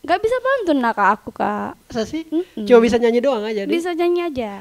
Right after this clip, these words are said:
Speaker 2: Dan itu pun lagu Bugis.
Speaker 1: Mm-mm.
Speaker 2: <laughs> Tapi kalau lagu-lagu bahasa Indonesia, lagu-lagu band update juga ya?
Speaker 1: Nggak, nggak
Speaker 2: Ah,
Speaker 1: terlalu
Speaker 2: nggak
Speaker 1: update
Speaker 2: terlalu
Speaker 1: sih.
Speaker 2: update, Di. Eh,
Speaker 1: Karena orang kan permintaannya lagu Bugis aja terus,
Speaker 2: lagu
Speaker 1: Bugis aja
Speaker 2: Bugis.
Speaker 1: terus.
Speaker 2: Nah, itu personal branding. Jadi dari saya ini kita belajar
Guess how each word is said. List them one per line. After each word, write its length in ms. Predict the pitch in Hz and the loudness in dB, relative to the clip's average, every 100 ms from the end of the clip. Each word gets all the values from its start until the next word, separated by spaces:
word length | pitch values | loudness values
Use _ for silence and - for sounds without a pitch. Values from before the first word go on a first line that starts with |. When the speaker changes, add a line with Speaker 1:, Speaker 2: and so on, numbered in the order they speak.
| 196 | -8
Speaker 2:
Dan 160 | 190 | -6
itu 140 | 214 233 | -6 -2
pun 120 | 277 | 0
lagu 200 | 226 202 | 0 0
Bugis. 300 | 202 247 247 | -2 -2 -4
Speaker 1:
Mm-mm. 1400 | 220 - 381 370 349 320 294 269 - 311 294 277 285 277 | -6 -2 -2 4 6 6 6 6 6 8 6 4 2 6
Speaker 2:
<laughs> 0 | |
Tapi 180 | 302 302 | 4 6
kalau 180 | 320 294 | 6 8
lagu-lagu 420 | 285 285 285 269 | 8 8 8 8
bahasa 240 | 269 262 | 6 6
Indonesia, 340 | 262 277 277 349 | 4 2 2 2
lagu-lagu 380 | 277 254 247 | 2 0 -2
band 240 | 233 247 302 | 2 2 2
update 320 | 254 226 220 | 2 4 4
juga 200 | 311 269 | 4 2
ya? 240 | 180 180 214 - - | 2 0 -4 -16 -20
Speaker 1:
Nggak, 320 | - 240 240 208 | -8 0 2 2
nggak 160 | - | 0
Speaker 2:
Ah, 80 | 226 | -2
Speaker 1:
terlalu 240 | - 240 226 | 2 4 4
Speaker 2:
nggak 100 | 220 | 4
Speaker 1:
update 180 | 214 233 | 2 0
Speaker 2:
terlalu 160 | 202 | 2
Speaker 1:
sih. 140 | 202 208 | 2 0
Speaker 2:
update, 160 | 190 | -2
Di. 80 | 226 254 - | -6 -10 -6
Eh, 160 | 220 | 0
Speaker 1:
Karena 220 | 233 269 339 | 2 4 6
orang 180 | 349 370 | 6 4
kan 120 | 392 | 0
permintaannya 520 | 330 302 285 285 320 | 0 0 0 2 4
lagu 180 | 359 285 | 4 2
Bugis 320 | 254 262 294 339 | 0 -4 -2 -2
aja 160 | 294 | -2
terus, 220 | 277 269 | -2 0
Speaker 2:
lagu 180 | 208 214 | 2 4
Speaker 1:
Bugis 200 | 254 349 | 4 4
aja 100 | 339 | 4
Speaker 2:
Bugis. 100 | 277 | 2
Speaker 1:
terus. 280 | 262 247 240 | 0 -2 -4
Speaker 2:
Nah, 100 | 143 | -4
itu 180 | 170 226 | -6 -6
personal 380 | 214 190 180 175 | -6 -6 -6 -6
branding. 380 | 190 196 180 160 | -6 -6 -8 -8
Jadi 180 | 202 262 - - | -6 -6 -8 -16
dari 220 | - 202 202 | -2 0 2
saya 200 | 240 269 | 2 0
ini 140 | 269 | 0
kita 180 | 262 254 | 0 0
belajar 380 | 214 180 180 | 0 -2 0